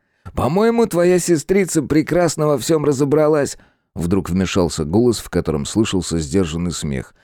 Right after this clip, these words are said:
и Тихая растерялся. "Господин Кимитика?" "Кто не работает, тот не ест. Мой отец, а вовсе не ты, решает, оставлять девчонку здесь или нет. По-моему,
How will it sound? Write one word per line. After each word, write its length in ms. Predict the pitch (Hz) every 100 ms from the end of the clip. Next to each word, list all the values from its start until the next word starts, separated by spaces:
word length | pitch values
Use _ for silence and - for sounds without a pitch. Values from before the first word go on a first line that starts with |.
| _
и 100 | 87
Тихая 400 | 87 92 104 98
растерялся. 720 | 95 - 107 95 76 - - - _ _ _ _
"Господин 720 | 127 131 - 131 131 127 127
Кимитика?" 640 | 127 123 131 170 160 110 - _ _ _ _ _
"Кто 260 | - 185 226
не 140 | 240
работает, 680 | 214 208 240 220 240 220 -
тот 260 | 220 208
не 160 | 226 226
ест. 400 | 226 202 131 - - _ _
Мой 340 | 139 196 196
отец, 520 | 185 - 208 170 - 143
а 80 |
вовсе 360 | 151 190 156 175
не 140 | 175
ты, 280 | 165 202 196
решает, 560 | 170 151 156 160 123 110
оставлять 540 | 120 - 165 202 202
девчонку 640 | 156 147 - 143 117 117
здесь 380 | 113 92 123 110
или 200 | 156 160
нет. 360 | 160 165 117 - _ _ _ _
По-моему, 680 | 131 156 190 208 220 220